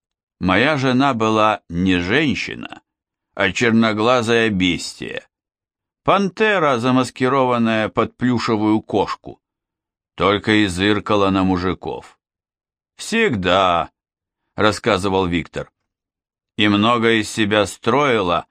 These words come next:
а меня унижала. То, видишь ли, от меня несет соляркой, то вид не тот. Затюкала. А сама на мужиков так и зыркала. Надоели ее причуды.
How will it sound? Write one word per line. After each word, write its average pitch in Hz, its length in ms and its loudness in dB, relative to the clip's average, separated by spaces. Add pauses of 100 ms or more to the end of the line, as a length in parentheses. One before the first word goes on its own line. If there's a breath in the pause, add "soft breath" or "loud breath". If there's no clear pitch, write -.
(240)
а 90 180 0
меня 98 400 2
унижала. 90 800 0 (720)
То, 160 160 0
видишь 165 440 -2
ли, 139 60 -2
от 135 200 0
меня 113 340 2
несет 113 440 -2
соляркой, 104 840 0 (480)
то 143 160 0
вид 113 400 0
не 123 160 2
тот. - 420 -2 (640)
Затюкала. 175 920 -2 (680)
А 90 180 0
сама 113 420 2
на 131 120 0
мужиков 117 600 0
так 110 300 -2
и 117 80 2
зыркала. 80 720 -4 (840)
Надоели 214 600 0
ее 147 320 -2
причуды. 117 720 -4